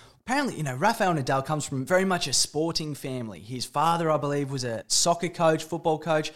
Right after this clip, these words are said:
His uncle, obviously, has been widely involved throughout his career. And apparently, what the function of those things that Rafael Nadal does, it's not as if he thinks, you know, there's some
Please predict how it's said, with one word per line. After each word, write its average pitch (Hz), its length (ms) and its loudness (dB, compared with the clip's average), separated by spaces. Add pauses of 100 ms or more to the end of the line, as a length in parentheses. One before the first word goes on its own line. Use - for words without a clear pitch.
(220)
His 143 140 -2
uncle, 180 400 6
obviously, 175 340 4
has 160 140 4
been 160 180 0
widely 160 420 6
involved 151 380 0
throughout 156 220 0
his 147 120 -4
career. 151 480 -6
And 127 140 -6 (400)
apparently, 160 640 0
what 156 580 2
the 143 240 -2
function 165 800 0
of 139 240 -2
those 143 260 2
things 147 300 -4
that 139 100 -6
Rafael 143 380 -2
Nadal 127 480 -2
does, 139 240 0
it's 107 120 -6
not 196 140 0
as 170 140 0
if 151 80 0
he 135 100 -4
thinks, 131 340 -6
you 131 60 -4
know, 110 160 -8
there's 117 160 -4
some 127 380 0